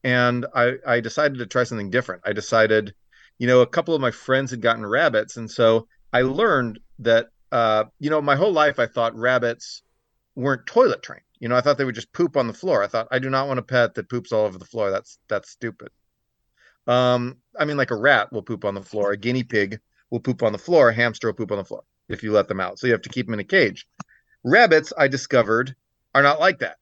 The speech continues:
Rabbits are very easy to litter train, and they're very clean, you know, neat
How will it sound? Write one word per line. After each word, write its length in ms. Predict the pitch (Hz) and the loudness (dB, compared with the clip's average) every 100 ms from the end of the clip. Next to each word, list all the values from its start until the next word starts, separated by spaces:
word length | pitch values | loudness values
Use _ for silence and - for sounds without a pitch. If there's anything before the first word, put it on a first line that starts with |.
| - | -8
Rabbits 520 | 127 160 151 143 139 | 2 2 4 2 0
are 260 | 135 127 123 | -6 -6 -6
very 320 | 120 160 160 | -2 0 2
easy 320 | 139 120 110 | 0 -4 -4
to 60 | 117 | -4
litter 220 | 131 165 | 0 0
train, 340 | - 107 107 120 | -2 -4 -4 -6
and 120 | 110 | -6
they're 80 | 101 | -2
very 160 | 110 | -2
clean, 500 | 98 147 143 113 113 _ | -2 -6 -6 -6 -8 _
you 120 | - 110 | -8 -4
know, 260 | 101 117 - | -2 -4 -6
neat 340 | 113 120 120 | -4 -4 -6